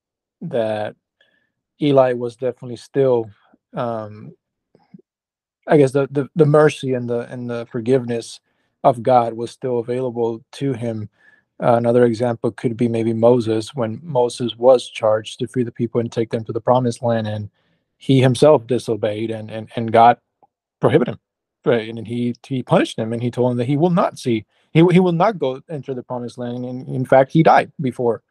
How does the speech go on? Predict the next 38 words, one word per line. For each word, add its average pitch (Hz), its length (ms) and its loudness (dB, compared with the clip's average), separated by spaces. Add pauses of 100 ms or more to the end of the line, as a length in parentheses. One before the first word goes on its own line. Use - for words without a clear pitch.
(380)
getting 127 340 0
there. 117 180 0
But 117 180 -2
that, 123 260 4 (540)
you 151 80 -12
know, 120 220 -6 (100)
even 165 300 0
though 147 140 0
he 131 120 -10
had 131 280 -4
that 123 140 -6
harsh 127 400 -8
punishment, 127 580 -4
and 120 200 -10
that 131 240 2
was, 127 400 -4 (880)
in 208 120 8
a 175 60 6
sense, 175 360 2
let's - 340 -4
call 143 240 2
it 139 140 -6
stripped - 440 -6
from 131 200 -10
him, 143 460 -6 (480)
um, 113 880 -6
and 131 180 -2
then 123 80 2
ended 123 280 2
up 117 120 2
being 123 420 -2
Joshua 131 440 4
who 123 100 -6
did 113 200 0
it. 117 180 0 (580)
Um, 107 420 -6
but 110 240 -2 (200)
it, 143 240 -2